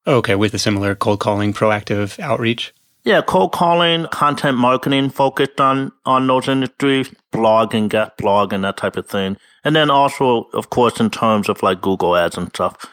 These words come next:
Speaker 1: Okay. Yeah, I was gonna ask if there was any paid ads as part of the marketing mix down the road,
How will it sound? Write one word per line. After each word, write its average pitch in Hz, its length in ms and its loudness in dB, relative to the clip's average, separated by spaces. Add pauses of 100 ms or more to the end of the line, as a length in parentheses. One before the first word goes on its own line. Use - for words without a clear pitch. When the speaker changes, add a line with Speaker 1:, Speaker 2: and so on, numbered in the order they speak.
(160)
Speaker 1:
Okay. 120 260 -2 (140)
Yeah, 139 80 0
I - 20 2
was 110 80 0
gonna 113 140 0
ask 107 180 -2
if 101 80 -6
there 101 220 -2
was 104 180 -4
any 104 300 -2 (280)
paid 123 240 2
ads 110 500 0
as 127 240 -4
part 107 240 -2
of 101 60 -4
the 110 360 0 (120)
marketing 113 580 -2
mix - 360 0
down 110 220 0
the 110 80 0
road, 113 360 0